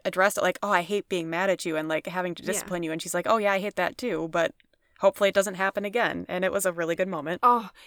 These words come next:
Speaker 2: because she had gloated, and he's like, "Don't do that. That's embarrassing for you, for me, for our team.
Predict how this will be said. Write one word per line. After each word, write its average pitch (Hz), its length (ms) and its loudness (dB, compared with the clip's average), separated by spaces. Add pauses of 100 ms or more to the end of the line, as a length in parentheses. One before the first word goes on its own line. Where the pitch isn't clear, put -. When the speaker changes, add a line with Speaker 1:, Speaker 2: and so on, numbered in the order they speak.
Speaker 2:
because 294 280 0
she - 140 0
had 247 140 -4
gloated, 247 500 0
and 226 120 -8
he's 262 160 -4
like, 269 160 -6
"Don't 359 240 2
do 202 140 -8
that. 151 200 -10
That's 262 180 0
embarrassing 320 520 -2
for 269 180 -8
you, 311 300 0
for 254 200 -6
me, 285 260 -4
for 269 160 -8
our 180 160 0
team. 277 380 -4